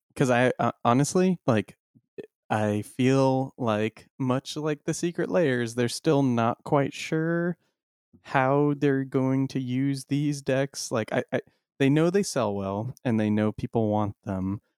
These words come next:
so they're gonna keep making them. I just don't think they have the pattern down, uh, as efficiently or in a way where we can, like, count on a thing happening the same every time.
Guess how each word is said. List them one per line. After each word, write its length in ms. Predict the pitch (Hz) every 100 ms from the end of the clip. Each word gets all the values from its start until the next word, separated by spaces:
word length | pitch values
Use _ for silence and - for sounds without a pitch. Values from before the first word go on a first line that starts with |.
| _
so 120 | - 120
they're 120 | 110
gonna 240 | 113 113
keep 180 | - 123
making 520 | 120 110 104 107 101
them. 260 | 98 98 107
I 80 | 104
just 240 | 110 -
don't 240 | 110 110
think 220 | - 110 -
they 100 | 107
have 320 | 110 104 104
the 80 | -
pattern 500 | 113 107 104 104 104
down, 600 | 101 101 98 98 101 - _ _ _ _ _ _
uh, 260 | 107 98 98
as 200 | - 120
efficiently 840 | 113 - 113 120 - 110 101 101 101
or 240 | 98 104 - _ _ -
in 120 | 156
a 100 | 151
way 380 | 139 135 131 127
where 220 | 123 117
we 120 | 113
can, 160 | 117 117
like, 160 | 101 -
count 340 | - 110 107 -
on 180 | 120 104
a 80 | 101
thing 280 | - 107 101
happening 460 | 98 92 104 98
the 80 | 98
same 260 | - 104 120
every 180 | - -
time. 360 | - - 127